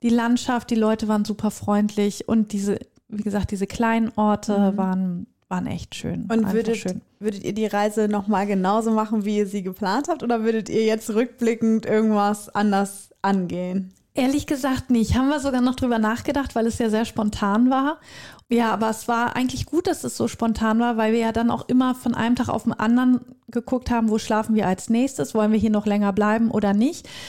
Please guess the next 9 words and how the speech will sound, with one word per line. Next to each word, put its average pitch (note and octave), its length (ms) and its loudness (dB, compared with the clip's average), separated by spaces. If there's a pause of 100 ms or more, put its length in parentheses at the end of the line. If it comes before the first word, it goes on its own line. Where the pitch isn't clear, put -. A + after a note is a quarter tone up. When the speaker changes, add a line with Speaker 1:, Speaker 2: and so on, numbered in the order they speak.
(220)
Speaker 1:
Dadurch A3+ 400 0
waren G#3+ 160 2
wir G#3 120 2
relativ G#3 380 -2
flexibel G#3+ 680 0
und A3+ 560 2
ja, G#3 180 2
konnten A3 320 0
eigentlich, A#3 340 -2